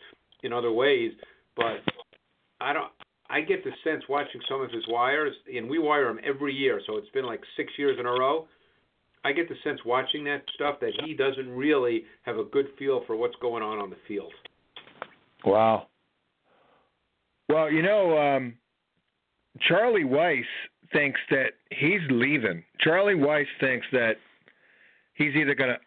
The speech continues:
Speaker 2: they're gonna opt out after this year, or when he's an unrestricted free agent after twenty nineteen, he says he's, he thinks he's gone. He's gonna move
Speaker 1: Really?
Speaker 2: on.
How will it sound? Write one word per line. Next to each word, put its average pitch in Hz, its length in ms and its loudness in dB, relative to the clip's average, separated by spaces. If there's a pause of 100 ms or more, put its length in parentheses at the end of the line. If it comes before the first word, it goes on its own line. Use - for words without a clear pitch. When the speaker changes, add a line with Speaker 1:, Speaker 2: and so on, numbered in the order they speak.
Speaker 2:
they're 127 220 4
gonna 131 240 0
opt 156 320 0
out 175 240 4
after 160 280 2
this 156 180 0 (120)
year, 170 340 2
or 135 280 4
when 139 160 2
he's 135 140 0
an 131 140 0 (120)
unrestricted 160 720 0
free 151 240 2
agent 143 180 2
after 139 220 -2 (120)
twenty 156 200 2
nineteen, 156 540 2
he 143 160 2 (100)
says 131 220 2
he's, 127 160 2 (520)
he 139 100 2
thinks 127 220 -2
he's 107 140 -2
gone. 95 340 0 (340)
He's 117 160 0
gonna 113 160 4
move 196 80 8
Speaker 1:
Really? 190 240 6
Speaker 2:
on. - 100 -8